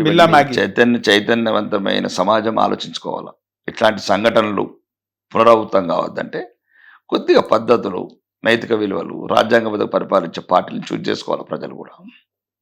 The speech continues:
Speaker 2: గాడిదలకు గడ్డేసి ఆవులకు పాలు పెడతాం అంటే,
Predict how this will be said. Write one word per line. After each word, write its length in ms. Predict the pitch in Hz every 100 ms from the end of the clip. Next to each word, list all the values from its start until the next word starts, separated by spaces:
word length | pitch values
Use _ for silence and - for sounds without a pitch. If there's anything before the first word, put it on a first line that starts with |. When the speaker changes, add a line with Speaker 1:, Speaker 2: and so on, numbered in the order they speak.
| _ _ _ - 85
Speaker 2:
గాడిదలకు 400 | 117 117 120 113 113
గడ్డేసి 440 | 107 113 107 110 - _ _ _ _ _ _ _ _ - 117
ఆవులకు 280 | 123 123 120
పాలు 160 | 104 101
పెడతాం 260 | 95 98
అంటే, 140 | 95